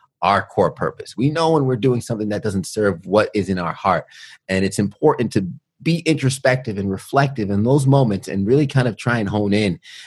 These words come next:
And as John mentioned in his story, you'd be amazed to know the feedback. You'd be, be amazed to see the feedback that happens when you really kind of embrace what's true to you and start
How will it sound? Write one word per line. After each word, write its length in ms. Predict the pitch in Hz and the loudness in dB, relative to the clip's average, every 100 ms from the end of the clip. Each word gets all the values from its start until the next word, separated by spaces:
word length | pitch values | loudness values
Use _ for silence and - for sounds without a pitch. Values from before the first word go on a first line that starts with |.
| - | -6
And 280 | 95 101 - | 0 0 2
as 180 | 208 - | -2 -2
John 260 | 123 123 131 | 0 2 2
mentioned 300 | 127 117 101 | 0 0 -2
in 60 | |
his 260 | 73 135 135 | 0 2 2
story, 240 | 104 95 | 0 0
you'd 200 | 101 101 | 0 -2
be 100 | 113 | 0
amazed 480 | 107 101 117 131 135 | 0 2 2 2 0
to 80 | 110 | -2
know 420 | 107 101 90 85 _ _ _ | 2 2 2 0 _ _ _
the 80 | - | -20
feedback. 600 | - - 185 151 90 - - | -8 -4 -2 -2 -2 -4 -6
You'd 160 | 107 98 | -8 -6
be, 80 | - | -4
be 120 | 127 | 0
amazed 380 | 139 139 160 156 | 4 6 4 2
to 80 | 131 139 | -4 -8
see 280 | - 190 | -10 -6
the 120 | 202 - | -4 -4
feedback 500 | 104 87 85 85 - | -4 -4 -4 -6 -8
that 140 | 87 | -8
happens 500 | 90 82 85 87 - _ - - | -6 -6 -8 -16 -18 _ -20 -4
when 140 | 98 | 0
you 120 | 98 | 2
really 260 | 101 110 107 | 2 2 0
kind 240 | - 104 | -2 -2
of 140 | 98 - _ _ | -2 -6 _ _
embrace 640 | 101 85 98 110 98 - - _ - - - | -4 -2 0 0 0 -6 -14 _ -20 -20 -6
what's 400 | 90 131 135 - | 2 2 0 -2
true 200 | 131 113 | 0 0
to 80 | |
you 380 | 95 90 87 90 - | 0 0 -2 -4 -10
and 120 | - | -10
start 360 | - 110 107 | -2 0 0